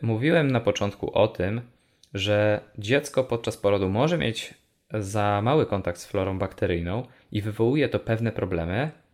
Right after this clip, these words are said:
może już się domyśliłeś, że dotyczy to również dorosłych. Liczne badania wskazują na to, że częste stosowanie mydeł i żeli antybakteryjnych, a także płynów do płukania jamy ustnej działa wręcz odwrotnie, niż zapewniają nas reklamy.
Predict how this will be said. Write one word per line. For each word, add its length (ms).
może 440
już 120
się 120
domyśliłeś, 720
że 140
dotyczy 400
to 140
również 320
dorosłych. 580
Liczne 360
badania 360
wskazują 440
na 160
to, 280
że 440
częste 420
stosowanie 580
mydeł 440
i 120
żeli 380
antybakteryjnych, 1080
a 60
także 280
płynów 400
do 80
płukania 440
jamy 300
ustnej 540
działa 260
wręcz 220
odwrotnie, 800
niż 140
zapewniają 560
nas 200
reklamy. 400